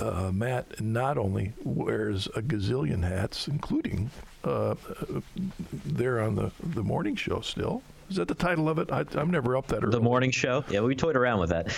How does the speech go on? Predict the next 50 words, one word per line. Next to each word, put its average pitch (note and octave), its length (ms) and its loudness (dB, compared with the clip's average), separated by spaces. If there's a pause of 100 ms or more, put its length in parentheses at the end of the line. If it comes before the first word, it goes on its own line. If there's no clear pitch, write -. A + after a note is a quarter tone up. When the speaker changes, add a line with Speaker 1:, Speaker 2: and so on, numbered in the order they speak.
(120)
Speaker 2:
Uh, A#2+ 40 4
it's A#2+ 200 2
the C3+ 80 0
Sunrise C#3+ 420 2
Morning B2 220 2
Show, G2+ 180 2
yes, G#2 380 2
on, F#2 240 2
uh, F2+ 320 2
on G2 220 2
E G2+ 120 2
W G2 240 2
T G2+ 180 -2
N F#2 120 2
Radio. F#2 400 0 (240)
Speaker 1:
That's C3+ 200 0
right. F#2+ 160 -2 (140)
And, A2 420 2
uh, G#2 340 2 (140)
uh, G#2+ 380 -2
it's, - 280 -4 (600)
uh, A#2+ 120 -2 (140)
of C#3 100 -6
course, A#2+ 260 0
I've A#2+ 200 0
gotta C3 260 2
say A2+ 200 0
that A2+ 220 2
I've A2+ 140 -2
heard, A#2+ 260 0 (960)
I - 80 0
wish - 360 0
that A#2 140 0
I A2 60 0
was G#2 140 0
getting C3+ 280 2
it. G2 220 0
Where D#3 120 2
I - 60 0
live, D#4+ 220 2
I A3+ 60 0
don't G3 120 2
have G3 160 2
a F#3+ 40 2
radio F#3+ 280 2
station C3+ 440 0
that C#3+ 120 -2
gets D3 160 -2
Catholic - 420 -2
radio. F#3 440 -2